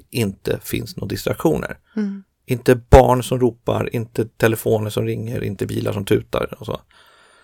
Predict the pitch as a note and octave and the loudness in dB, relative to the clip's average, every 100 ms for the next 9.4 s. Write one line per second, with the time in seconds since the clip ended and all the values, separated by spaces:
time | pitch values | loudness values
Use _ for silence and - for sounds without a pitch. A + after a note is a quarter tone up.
0 | _ _ _ _ - C3 - D#3+ C#3 A2+ | _ _ _ _ -10 -6 0 4 4 4
1 | A2 G#2+ - G#2+ A#2 B2+ - - - _ | -2 -4 -4 -2 -2 -4 -4 -6 -6 _
2 | _ _ G2 - A2 A#2+ A#2 - C3 A#2 | _ _ -12 -10 -4 -2 -2 -4 -6 -8
3 | - - G#2 G#2 - - - - - - | -8 -8 -4 -2 -2 -4 -4 -4 -4 -10
4 | _ _ _ _ _ _ _ _ _ _ | _ _ _ _ _ _ _ _ _ _
5 | _ _ _ _ _ - C3 C3 - C3+ | _ _ _ _ _ -4 0 0 -2 -6
6 | - A2 - - - - - - _ _ | -4 -6 -6 -10 -10 -10 -16 -20 _ _
7 | _ _ _ _ _ _ _ _ _ _ | _ _ _ _ _ _ _ _ _ _
8 | B2 B2+ - - D#3 D3 D#3 D#3 D#3 B2 | 0 0 0 4 4 6 4 8 8 8
9 | A#2+ A2+ C3+ F3 | 6 4 4 4